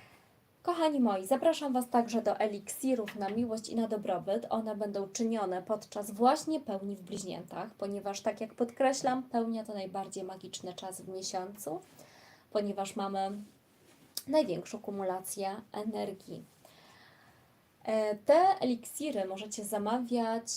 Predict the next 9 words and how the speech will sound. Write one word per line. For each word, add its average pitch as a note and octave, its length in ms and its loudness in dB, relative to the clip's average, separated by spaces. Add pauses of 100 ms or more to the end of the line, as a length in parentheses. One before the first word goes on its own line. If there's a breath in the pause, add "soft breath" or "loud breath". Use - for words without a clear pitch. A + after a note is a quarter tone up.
(160)
w G3 520 -6
świątecznych G3+ 540 -6
pakietach C#4 720 -2
razem F#3+ 560 -2
ze F#3 340 -4
świecami F#3+ 920 -4
właśnie E3+ 720 -4
tutaj G3+ 280 -8
ręcznie G#3 400 -2